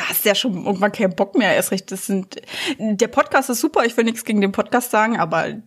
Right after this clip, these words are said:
dieses Podcast-Intro ist grausig, ja. Also das ist viel zu lange, das kann man bitte mal kürzen. Ja, und ja, über das Thema habe ich auf jeden Fall viel gehört, viel gesehen.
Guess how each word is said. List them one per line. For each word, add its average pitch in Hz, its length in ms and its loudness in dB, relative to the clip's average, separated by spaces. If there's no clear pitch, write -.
dieses 170 280 -4
Podcast-Intro 262 1160 0
ist - 380 0
grausig, 180 580 0
ja. 156 140 4
Also 175 240 0
das 196 140 0
ist 208 140 -2
viel 311 200 2
zu 339 140 2
lange, 185 260 0
das - 220 -4
kann 233 140 2
man 214 140 4
bitte 240 220 2
mal 202 240 2
kürzen. 226 580 -2
Ja, 240 300 4
und 208 220 -8
ja, 160 300 2
über 196 220 2
das 208 160 -2
Thema 320 340 4
habe 269 200 2
ich - 240 -6
auf - 180 -2
jeden 262 120 2
Fall 233 180 2
viel 226 240 -4
gehört, 285 460 2
viel 226 160 0
gesehen. 233 600 0